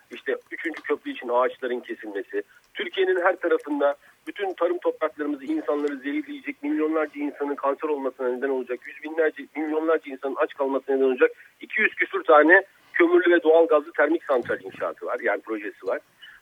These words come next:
Birçok yerde işte Çanakkale'de vesaire Kaz Dağları'nda siyanürlü altın madenciliği var. O siyanür bir şekilde yeraltı içme sularına karışıyor. O, deniz, a, havaya, a, yağmur suyuna karışarak yine toprakların kirlenmesine neden oluyor. Mesela Çanakkale'de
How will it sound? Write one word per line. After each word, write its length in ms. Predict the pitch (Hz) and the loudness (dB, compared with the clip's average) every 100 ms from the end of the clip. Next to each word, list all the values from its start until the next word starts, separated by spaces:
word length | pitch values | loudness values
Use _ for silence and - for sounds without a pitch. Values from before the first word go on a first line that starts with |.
| - | -10
Birçok 380 | 233 226 196 - | -8 -4 -6 0
yerde 240 | 156 151 | 0 0
işte 220 | 156 - 151 | -6 -8 -2
Çanakkale'de 760 | 160 165 - 151 147 151 143 - 151 | 2 2 0 -2 0 0 -2 -4 -6
vesaire 380 | 147 147 143 120 | -2 -2 -2 -4
Kaz 220 | - 139 139 | -6 -4 0
Dağları'nda 600 | 135 135 135 135 131 123 - | 0 0 -4 -2 -2 -4 -4
siyanürlü 300 | 131 135 127 | -6 -2 -2
altın 280 | 131 - | -2 -6
madenciliği 640 | 131 120 120 117 110 110 107 | -2 -2 -2 -6 -8 -8 -4
var. 140 | 123 - | -4 -4
O 40 | |
siyanür 440 | - 127 127 131 - _ _ - | -8 -4 -2 -4 -6 _ _ -16
bir 40 | |
şekilde 340 | 131 123 120 | -16 -12 -8
yeraltı 440 | 120 127 120 117 123 | -2 2 2 0 -8
içme 200 | - 123 | -10 -10
sularına 360 | 123 117 120 | -2 -2 -2
karışıyor. 520 | 120 113 110 - 117 117 _ _ - | -2 -4 -8 -4 -4 -4 _ _ -4
O, 400 | 117 110 107 107 - 127 | 0 2 2 0 -4 -6
deniz, 200 | 131 135 - | -6 -8 -12
a, 160 | 117 107 107 104 101 101 98 98 101 98 90 - | -6 -6 -4 -4 -4 -2 -2 0 -2 -4 -6 -8
havaya, 400 | - 127 135 135 _ - | -6 -2 -2 -4 _ -12
a, 60 | 113 107 107 110 | -10 -10 -10 -2
yağmur 280 | 123 135 143 | 0 0 -4
suyuna 300 | 131 131 123 | -6 -4 -4
karışarak 480 | 113 120 117 120 - - _ | -6 -6 -2 -4 -4 -20 _
yine 160 | 117 123 | -6 -4
toprakların 520 | 131 120 131 127 127 | -4 -4 -6 -4 -8
kirlenmesine 560 | 120 120 117 117 - 120 | -6 -4 -2 -4 -2 -2
neden 160 | 107 | -2
oluyor. 200 | 104 107 | -4 -6
Mesela 220 | 113 117 110 | -6 -6 -4
Çanakkale'de 640 | 120 127 - 117 113 | -2 -2 -2 -4 -2